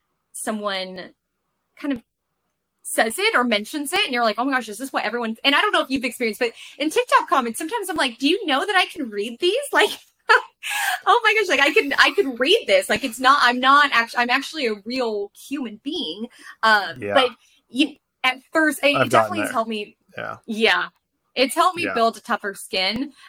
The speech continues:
Speaker 1: um, for sure. But at first I was like, "Oh my gosh," because people, you know, just having that feedback loop in regards to just, like, really random elements of my appearance or of my delivery or, like,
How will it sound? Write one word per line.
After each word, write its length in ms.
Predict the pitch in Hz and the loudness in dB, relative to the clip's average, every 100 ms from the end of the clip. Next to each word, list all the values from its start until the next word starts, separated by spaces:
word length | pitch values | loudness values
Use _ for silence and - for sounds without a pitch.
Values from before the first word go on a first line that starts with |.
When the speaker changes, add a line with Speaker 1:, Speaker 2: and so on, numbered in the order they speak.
| - | -2
Speaker 1:
um, 340 | 214 202 185 180 | 2 4 2 -4
for 200 | - 196 | -6 -6
sure. 540 | - 202 185 190 233 | -6 -2 0 0 -2
But 120 | 233 226 | 0 0
at 140 | - | 0
first 300 | 254 381 - | -2 -2 -2
I 80 | 208 | -6
was 180 | 196 202 | -6 -4
like, 240 | 190 180 - | -4 -4 -4
"Oh 200 | 269 349 | -2 -2
my 140 | 233 | -2
gosh," 420 | 202 269 262 - - | 2 4 4 0 -6
because 320 | 240 226 - - - - | -4 -6 -8 -20 -14 -8
people, 300 | 285 269 233 | -4 -2 -2
you 120 | 247 | -4
know, 100 | 233 | -4
just 140 | 214 | -6
having 140 | 226 226 | -6 -6
that 100 | 202 | -6
feedback 300 | 240 196 190 | -6 -4 -6
loop 220 | 208 220 - - | -6 -8 -8 -10
in 120 | 214 | -8
regards 520 | 190 185 175 175 - - | -10 -8 -8 -8 -12 -16
to 320 | - 202 190 190 | -10 -8 -8 -10
just, 180 | 247 233 | -12 -10
like, 120 | 220 220 220 | -10 -12 -10
really 420 | 349 339 277 226 - 214 _ | -8 -6 -8 -10 -16 -20 _
random 680 | 208 240 269 262 220 202 185 _ - _ | -10 -6 -6 -4 -6 -6 -12 _ -20 _
elements 360 | 240 269 247 226 | -2 0 -2 -8
of 100 | 226 | -8
my 100 | 190 | -6
appearance 560 | 185 - 349 320 285 | -6 -6 -2 -2 -4
or 120 | 226 208 | -6 -8
of 100 | 196 | -8
my 120 | 190 | -12
delivery 640 | 226 294 294 302 277 240 | -8 -6 -6 -2 0 0
or, 240 | 208 196 190 | 0 -4 -4
like, 260 | 190 190 | -2 -4